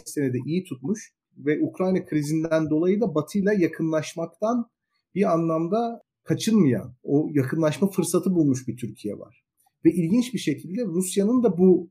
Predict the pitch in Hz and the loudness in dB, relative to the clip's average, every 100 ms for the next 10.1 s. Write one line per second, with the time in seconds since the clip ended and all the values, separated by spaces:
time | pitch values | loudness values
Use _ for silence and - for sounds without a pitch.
0 | - 180 160 160 170 165 165 156 175 170 | -2 -2 0 2 2 4 4 2 0 0
1 | 160 170 185 254 - 190 185 170 - 196 | -2 0 2 0 0 0 0 -4 -2 0
2 | 240 202 190 214 - 160 131 123 120 107 | 4 2 2 2 4 2 2 -2 -4 -2
3 | 101 - _ 156 185 185 170 - - - | -4 -6 _ 0 2 4 2 2 -6 0
4 | 180 165 165 151 160 160 196 175 185 196 | 4 4 4 0 0 -2 -2 0 0 0
5 | 156 - 165 165 - 170 165 165 175 - | -2 -4 -4 -4 -2 0 0 -4 -6 0
6 | 165 165 160 180 175 151 233 165 156 170 | 2 2 4 4 2 -4 -6 0 2 4
7 | 180 165 165 160 165 170 180 180 135 120 | 6 6 4 2 0 2 2 0 -2 -8
8 | - 107 - - - _ _ _ _ _ | -10 -20 -20 -20 -20 _ _ _ _ _
9 | - - 147 139 143 143 - 156 151 156 | -18 -4 0 2 2 2 0 0 0 -4
10 | - | -10